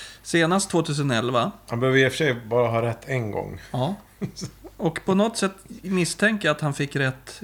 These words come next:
Speaker 1: ur ett rent, eh,
Speaker 2: Socialt?
Speaker 1: Personligt plan,
Speaker 2: Ja.
Speaker 1: för att, eh, tvåtusenelva var senast han förutspådde.
Speaker 2: Och dog han?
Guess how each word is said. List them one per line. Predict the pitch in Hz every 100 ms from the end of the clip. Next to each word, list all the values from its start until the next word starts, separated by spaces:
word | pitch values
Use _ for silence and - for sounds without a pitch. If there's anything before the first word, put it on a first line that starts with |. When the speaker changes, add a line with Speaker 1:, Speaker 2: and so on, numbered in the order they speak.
| -
Speaker 1:
ur | 190 - 160 151
ett | 147 - -
rent, | 180 143 135 127 -
eh, | 131 127 - - - - - - - - - - -
Speaker 2:
Socialt? | - 110 - 113 127
Speaker 1:
Personligt | 165 160 202 226 131 113
plan, | - 113 110
Speaker 2:
Ja. | 110
Speaker 1:
för | 143
att, | - - - 120
eh, | 165
tvåtusenelva | - 190 - 185 185 196 226
var | 170
senast | - 170 180 170 -
han | 123
förutspådde. | 113 120 120 - 135 - -
Speaker 2:
Och | 120
dog | 117 113
han? | 110